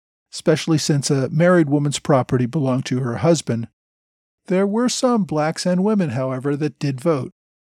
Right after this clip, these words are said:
The Constitution also guaranteed freedom of religion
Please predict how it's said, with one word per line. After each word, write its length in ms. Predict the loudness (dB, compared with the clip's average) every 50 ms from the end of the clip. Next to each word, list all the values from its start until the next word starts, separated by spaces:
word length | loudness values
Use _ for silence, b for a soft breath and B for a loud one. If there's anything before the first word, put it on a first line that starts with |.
| _ _ _ _ _ _ _ _ _ _
The 80 | -4 0
Constitution 680 | 2 2 2 2 2 -2 -2 0 0 0 0 0 -2 -4
also 420 | -2 -2 0 0 0 0 -2 -2
guaranteed 600 | 0 0 0 2 0 0 0 0 0 0 0 -2
freedom 340 | -4 -4 -4 -2 -2 -4 -4
of 160 | -6 -6 -6
religion 540 | -4 -2 -2 0 0 0 2 2 2 0